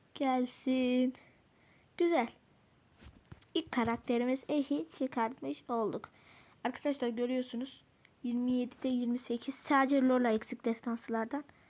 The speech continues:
Ve yeni gizemli bir savaşçı açılıyor. Tabii ki de Willow. Çok severim.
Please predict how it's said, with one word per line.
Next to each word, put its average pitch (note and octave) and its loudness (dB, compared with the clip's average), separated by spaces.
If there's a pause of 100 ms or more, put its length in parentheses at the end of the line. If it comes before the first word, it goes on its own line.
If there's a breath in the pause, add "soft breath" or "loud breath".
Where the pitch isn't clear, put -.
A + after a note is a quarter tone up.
(420 soft breath)
Ve B3+ -2 (580)
yeni A#4+ -4
gizemli D#5+ -2 (180)
bir D5 -10
savaşçı C#5+ 0
açılıyor. C4+ 2 (600 loud breath)
Tabii A4+ -2
ki - 0
de F#4+ 0 (160)
Willow. A3+ 0 (1600 loud breath)
Çok B3+ -6
severim. A3 -4